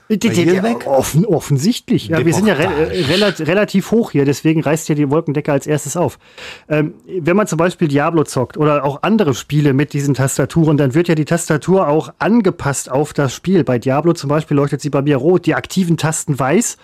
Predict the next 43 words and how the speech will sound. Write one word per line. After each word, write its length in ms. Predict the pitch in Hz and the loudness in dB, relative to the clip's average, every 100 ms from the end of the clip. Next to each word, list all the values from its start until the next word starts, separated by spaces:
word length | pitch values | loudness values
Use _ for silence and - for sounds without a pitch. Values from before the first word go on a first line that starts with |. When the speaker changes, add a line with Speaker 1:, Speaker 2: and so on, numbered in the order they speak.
| - - - - _ | -20 -20 -20 -20 _
Speaker 1:
Und 220 | - 147 | -2 0
wenn 160 | 160 160 | 2 2
Legendary 480 | 151 160 175 185 185 | 2 0 2 4 4
droppt 280 | 185 208 | 2 2
oder 200 | 151 139 | 0 0
wenn 120 | - 156 | 0 0
ich 140 | 160 | -2
es 100 | 135 | 0
rausschmeiße, 580 | 131 147 - 151 180 196 | 0 -2 0 0 0 2
dann, 200 | 160 160 | 2 2
dann 200 | 165 156 | 2 0
gibt's 240 | 180 - | -2 -2
eine 100 | 165 | 0
riesen 280 | 156 180 175 | 2 2 0
Farborgel 600 | - 196 - 143 131 131 | -2 -2 -2 -2 0 0
und 140 | 123 113 | -2 -2
so. 180 | 127 110 _ _ _ _ - | -2 -4 _ _ _ _ -2
Ähm, 300 | 143 143 143 | 2 2 0
vor 140 | - 160 | -2 0
allen 100 | 196 | 2
Dingen, 160 | 185 151 | 2 2
wenn 100 | 190 | 0
ich, 320 | 185 - - | 0 -4 -4
ähm, 340 | 147 143 143 | 0 4 4
wenn 140 | 151 151 | 2 2
die 240 | 151 147 | 4 4
Lebensenergie 800 | 175 233 185 180 143 135 131 123 | 2 2 2 2 0 0 0 0
nah 180 | 147 156 | 0 0
am 100 | 156 | 0
Ende 340 | 180 262 214 | 2 4 4
ist, 400 | 131 120 - - | 2 0 -2 -10
sprich 240 | - 170 165 | -4 -4 0
kurz 240 | 190 196 | 0 0
vorm 240 | - 180 165 | 0 0 2
Tod, 320 | 226 226 - | 2 2 0
dann 120 | 156 | -2
fängt 280 | - 190 - | 0 -2 -2
diese 400 | 170 165 160 156 | 0 2 2 2
Tastatur 540 | 175 - 156 - 220 | 0 0 -2 0 -2
komplett 340 | 214 160 185 180 | 0 -2 0 0
an 100 | 165 | -2
zu 140 | 190 | -2
pulsieren. 720 | - 190 139 190 233 131 107 | 0 2 2 2 2 2 -2